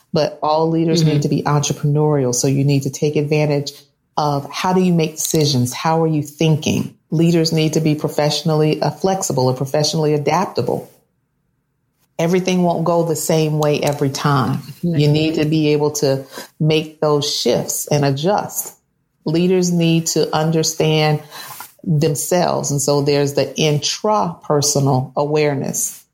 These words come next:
Speaker 1: What's your leadership style? What's your learning style? What's your communication style?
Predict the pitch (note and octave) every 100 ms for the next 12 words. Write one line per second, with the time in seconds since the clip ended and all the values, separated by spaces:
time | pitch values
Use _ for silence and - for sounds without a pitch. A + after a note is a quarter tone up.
0 | _ _ - D#3+ E3+ F#3+ F3 E3+ E3 D#3+
1 | - - - C#3 C#3+ A#2+ D#3+ D#3+ D#3+ D3
2 | D3+ D#3+ D#3 C#3 - B2 A2 C3+ D#3 -
3 | E3 D#3+ D3+ C#3 - D#3 D#3+ - B2 -
4 | A2 C2+ C#2 -